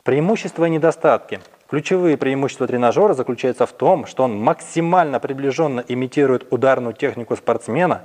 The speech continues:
прорабатывает удар в каждой точке траектории движения, вырабатывает мышечную память для взрывного удара, позволяет отрабатывать различные траектории удара, отсутствует риск получения травм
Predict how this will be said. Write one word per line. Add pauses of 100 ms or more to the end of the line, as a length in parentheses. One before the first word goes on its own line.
прорабатывает
удар
в
каждой
точке
траектории
движения,
вырабатывает
мышечную
память
для
взрывного
удара, (360)
позволяет
отрабатывать
различные
траектории
удара, (100)
отсутствует
риск
получения
травм